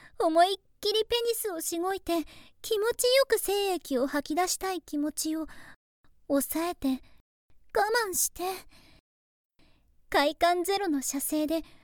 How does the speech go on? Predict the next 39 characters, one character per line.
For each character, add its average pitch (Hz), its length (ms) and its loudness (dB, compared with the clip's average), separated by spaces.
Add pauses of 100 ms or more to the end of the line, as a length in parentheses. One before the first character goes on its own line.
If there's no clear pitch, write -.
(220)
ポ 494 100 4
タ 508 200 0
ポ 392 140 -6
タ 302 120 -6
と 294 140 -6
精 392 160 -2 (240)
液 277 240 -4
を 269 60 0
垂 269 220 -2
ら 359 120 0
す 381 140 -4
の 330 120 2
が、 285 320 2 (840)
あ 269 100 4
な 269 160 4
た 320 100 2
の 233 100 0
正 262 320 2
し 466 180 4
い - 20 -2
射 - 180 -2
精 381 240 0
で 440 140 0
す。 - 200 -4 (1080)
そ 415 80 6
れ 392 80 2
以 453 40 4 (220)
外 339 100 2
の 247 80 2
射 240 180 -6
精 285 300 0
は 302 180 0 (380)
一 381 160 -2
切 403 440 -2
禁 233 220 -4
止 285 140 -4
し 330 160 -2
ま 349 120 -2
す。 - 240 -8